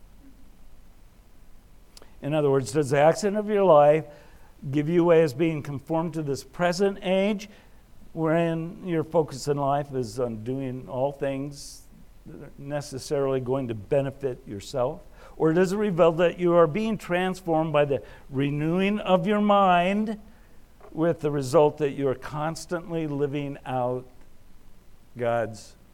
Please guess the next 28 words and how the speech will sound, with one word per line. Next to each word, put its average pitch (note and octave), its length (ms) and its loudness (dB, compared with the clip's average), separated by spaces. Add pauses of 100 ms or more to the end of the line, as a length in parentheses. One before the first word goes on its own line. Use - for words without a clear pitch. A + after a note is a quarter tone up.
(300)
good, C3 540 -2 (920)
well-pleasing, A2+ 1160 -4 (300)
and A2 220 -10
perfect G#2+ 560 -4
will? A2+ 360 -2 (200)
Do E3 80 2
you, E3+ 480 2 (260)
do E3 100 -4
your D#3+ 220 2
lips F#3 540 2
and E3+ 160 0
life F3 320 6
bear E3 300 2
the F3 120 2
accent F#3+ 400 4
of G3 80 -2
one E3+ 280 4
who F3 80 0
is - 200 -6 (540)
pressured F#3 720 -2
and A#2+ 200 -6
shaped F3+ 720 -6 (380)
by D#3 640 6
this D3 360 0 (120)
age, F3+ 680 4 (360)
uh, B2 260 -2
an D3 200 -2
age F3+ 640 2